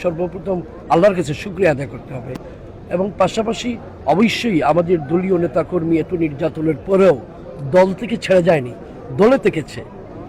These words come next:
সেটা আমরা দলের নেতাকর্মীদের প্রতি আমরা কৃতজ্ঞতা প্রকাশ করছি। পাশাপাশি যে, যে আমাদের প্রিয় নেতা জনাব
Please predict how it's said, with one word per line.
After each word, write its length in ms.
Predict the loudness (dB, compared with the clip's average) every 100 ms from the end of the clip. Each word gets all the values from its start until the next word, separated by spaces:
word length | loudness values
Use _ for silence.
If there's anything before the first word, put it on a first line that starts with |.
| -14
সেটা 320 | -6 0 4 4
আমরা 240 | 4 2
দলের 380 | 4 6 6 6 0 -14 -2
নেতাকর্মীদের 680 | 0 2 2 4 4 4 0 -4 -14 -14 -4
প্রতি 200 | 0 2
আমরা 180 | 2 2
কৃতজ্ঞতা 560 | -2 -2 0 2 2
প্রকাশ 380 | 2 2 -2 -4
করছি। 320 | -8 -10 -10 -12 -14 -14 -14 -12 0
পাশাপাশি 600 | 2 2 0 0 0 -4
যে, 280 | 0 -2 -2 -6 -8 0
যে 60 |
আমাদের 400 | 2 4 4 2
প্রিয় 280 | 0 2 4
নেতা 300 | 4 4 2
জনাব 240 | 4 2